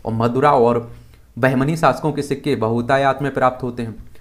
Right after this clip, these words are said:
विजयनगर के सिक्कों में अंकित शब्द पहले या तो कन्नड़ या फिर नागरी लिपि में लिखे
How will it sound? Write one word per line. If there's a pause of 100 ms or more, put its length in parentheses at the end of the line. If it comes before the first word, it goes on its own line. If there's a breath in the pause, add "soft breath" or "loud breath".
(260 soft breath)
विजयनगर
के
सिक्कों
में
अंकित
शब्द
पहले (460 soft breath)
या
तो
कन्नड़
या
फिर
नागरी
लिपि
में
लिखे